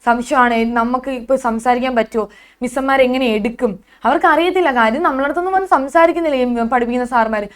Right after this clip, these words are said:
ഒന്നും സംസാരിക്കുന്നില്ല, ഇന്ററാക്ട് ചെയ്യുന്നില്ല, ഒന്നും ചിരിച്ച് കാണുന്നില്ല, വരുന്നു, പഠിപ്പിക്കുന്നു, പോകുന്നു. അവരുടെ അടുത്ത് ഈ വിദ്യാർത്ഥികൾക്ക് എങ്ങനെ പോയി മിണ്ടണം,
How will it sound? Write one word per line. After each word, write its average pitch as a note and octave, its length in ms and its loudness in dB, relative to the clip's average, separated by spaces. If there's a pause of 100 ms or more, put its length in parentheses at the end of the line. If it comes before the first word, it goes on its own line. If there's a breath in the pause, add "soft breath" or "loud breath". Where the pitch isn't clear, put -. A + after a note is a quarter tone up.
ഒന്നും - 360 -6
സംസാരിക്കുന്നില്ല, B3+ 680 0
ഇന്ററാക്ട് A#3+ 280 0
ചെയ്യുന്നില്ല, B3+ 260 -2
ഒന്നും C4 180 -4
ചിരിച്ച് C4 280 -6
കാണുന്നില്ല, B3 600 4
വരുന്നു, G#3+ 280 0
പഠിപ്പിക്കുന്നു, D4 540 0
പോകുന്നു. C#4 500 -2 (440 soft breath)
അവരുടെ B3+ 220 4
അടുത്ത് D4+ 180 2
ഈ E4 180 6
വിദ്യാർത്ഥികൾക്ക് D4 560 0
എങ്ങനെ C#4+ 300 -2
പോയി D4 200 -2
മിണ്ടണം, A#3+ 640 -4